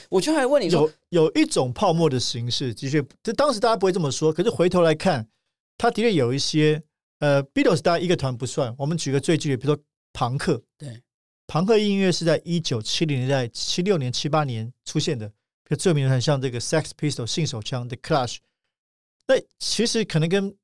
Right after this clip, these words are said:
Speaker 2: 这个虚拟货币不太一样的是，今天文化是什么东西？文化就是有一个人做的音乐很屌，他本来小众，后来大家喜欢他，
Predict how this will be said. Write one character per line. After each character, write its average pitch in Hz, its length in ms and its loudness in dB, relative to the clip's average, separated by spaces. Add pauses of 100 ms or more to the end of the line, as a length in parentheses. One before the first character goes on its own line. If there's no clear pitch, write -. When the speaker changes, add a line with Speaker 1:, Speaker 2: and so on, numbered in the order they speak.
(720)
Speaker 2:
这 190 120 2
个 170 60 4
虚 185 100 0
拟 160 60 0
货 143 60 0
币 156 80 0
不 151 80 -4
太 160 140 2
一 143 60 2
样 143 140 2
的 131 60 -2
是， 120 260 -4 (360)
今 226 180 -2
天 220 240 2 (380)
文 156 240 0
化 196 140 2
是 165 60 4
什 127 80 -6
么 110 60 -8
东 117 160 -4
西？ 127 60 -2
文 143 80 2
化 196 100 4
就 208 80 4
是 202 60 4
有 143 100 4
一 139 40 2
个 143 60 0
人 143 120 2
做 170 140 2
的 143 60 2
音 143 100 -4
乐 147 120 0
很 127 200 -4
屌， 104 240 -6 (380)
他 160 100 2
本 147 120 2
来 147 60 0
小 123 180 0
众， 120 240 -6
后 165 100 2
来 143 120 4
大 170 160 0
家 165 120 2
喜 147 140 -4
欢 127 120 -4
他， 127 260 0